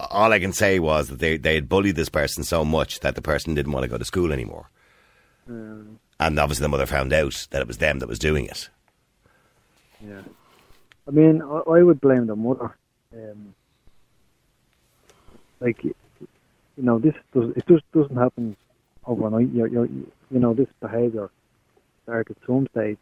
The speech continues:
Speaker 2: somewhere along the line, you know?
Speaker 1: Yeah, this kind of superiority complex.
Speaker 2: Uh, w-, was she punching the head off someone?
Speaker 1: No, no, it, it, it doesn't sound to me like there's anything physical in it, no.
Speaker 2: Oh, right. Well, yeah, girls can be a bit more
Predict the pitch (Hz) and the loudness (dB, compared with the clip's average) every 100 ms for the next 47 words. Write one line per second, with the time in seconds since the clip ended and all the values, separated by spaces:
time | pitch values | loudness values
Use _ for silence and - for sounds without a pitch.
0 | _ 123 127 120 113 113 110 104 107 107 | _ -10 -4 0 0 0 -2 -6 -6 -4
1 | 113 123 151 _ _ _ 78 82 71 80 | 0 0 -2 _ _ _ -4 -2 -2 -4
2 | - 80 71 - - 87 76 90 80 80 | -4 -6 -6 -8 -4 -2 0 0 0 -2
3 | 80 69 73 71 - - _ _ _ _ | -4 -4 -4 -6 -12 -20 _ _ _ _
4 | _ _ _ _ _ _ _ 135 127 127 | _ _ _ _ _ _ _ 4 4 4
5 | 127 143 143 156 139 127 - - 143 180 | 2 -2 6 6 6 0 -8 -6 -4 -4
6 | 196 143 143 180 185 - 185 107 123 123 | -4 0 2 2 0 -6 -2 2 4 6
7 | 113 113 113 113 - - _ - - - | 4 4 2 0 -2 -6 _ -18 -12 -10
8 | - - - _ - _ - - 190 170 | -10 -14 -20 _ -20 _ -8 0 2 4
9 | 165 127 127 127 120 110 98 113 120 117 | 4 4 4 4 4 0 0 2 4 4
10 | 95 82 76 76 87 80 78 - 98 82 | 2 0 -2 -4 -2 -2 -4 -4 -2 -4
11 | - 52 50 50 - - 64 - - 117 | -6 -10 -12 -18 -18 -8 -8 -8 -6 -6
12 | 113 104 104 - 123 131 139 135 151 156 | -4 -6 -10 -6 2 6 6 6 0 -2
13 | - 123 117 110 - 113 110 101 | -8 -4 -4 -4 -6 -4 -4 -4